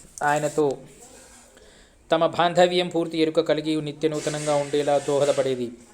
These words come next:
నిజమైన ప్రేమ నియమ నిబంధనలతో స్తబ్దంగా పనికిమాలినదిగా ఉండదు. అది ఒక పరిపూర్ణ వ్యక్తిత్వంతో ఎల్లప్పుడూ స్వచ్ఛంగా పూర్తి ఎరుక కలిగి ఉంటుంది. సరి అయిన అవగాహనతో కూడిన ప్రేమ వల్లనే ఇది సాధ్యపడుతుంది.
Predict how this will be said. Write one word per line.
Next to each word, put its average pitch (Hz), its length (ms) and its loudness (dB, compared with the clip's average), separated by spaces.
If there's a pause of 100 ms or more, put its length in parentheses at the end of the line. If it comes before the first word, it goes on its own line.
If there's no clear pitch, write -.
(960)
నిజమైన 190 420 4
ప్రేమ 190 300 0
నియమ 180 240 -2
నిబంధనలతో 170 600 -2
స్తబ్దంగా 160 580 -2
పనికిమాలినదిగా 151 840 -4
ఉండదు. 139 520 0 (300)
అది 139 160 -4
ఒక 143 140 -4
పరిపూర్ణ 156 480 -2
వ్యక్తిత్వంతో 147 680 -4
ఎల్లప్పుడూ 143 440 -4
స్వచ్ఛంగా 143 800 -2 (340)
పూర్తి 156 260 -2
ఎరుక 143 220 -2
కలిగి 139 300 -4
ఉంటుంది. 131 640 -8 (640)
సరి 160 280 2
అయిన 185 200 6
అవగాహనతో 165 720 2
కూడిన 156 320 -4
ప్రేమ 151 300 0
వల్లనే 147 420 -4
ఇది 143 120 -8
సాధ్యపడుతుంది. 135 840 -6